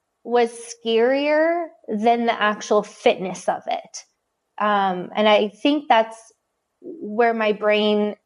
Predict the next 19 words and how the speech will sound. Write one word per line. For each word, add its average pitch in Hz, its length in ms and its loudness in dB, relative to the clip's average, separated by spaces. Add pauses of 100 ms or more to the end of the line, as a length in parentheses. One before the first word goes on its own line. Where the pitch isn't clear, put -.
(400)
had 208 420 0
to - 140 -2
make 202 340 0
the 190 100 0
switch - 760 -2
was, 196 360 0 (440)
"You've 233 280 0
ran 226 320 0
these 311 260 -2
paces 233 580 0
in, 214 640 0 (500)
um, 196 500 0
practi-, - 560 -2
in 208 220 4
training. 196 680 2 (560)
You 214 380 2
can 269 520 2
do 254 320 0
this. 190 680 0